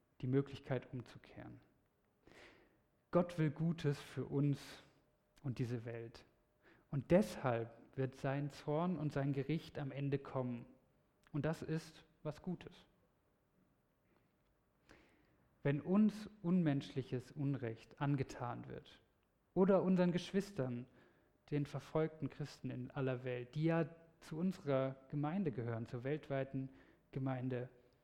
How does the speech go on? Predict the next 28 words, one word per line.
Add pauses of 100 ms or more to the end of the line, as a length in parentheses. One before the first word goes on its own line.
(380)
dann
dürfen
wir
uns
trösten
lassen. (220)
Das
wird
ein
Ende
haben. (1400)
Denn (120)
unser
Herr (120)
kommt. (880)
Unser
Herr
kommt
wieder, (480)
um
endgültig
und
offenbar
Gerechtigkeit
und
Frieden
zu
bringen.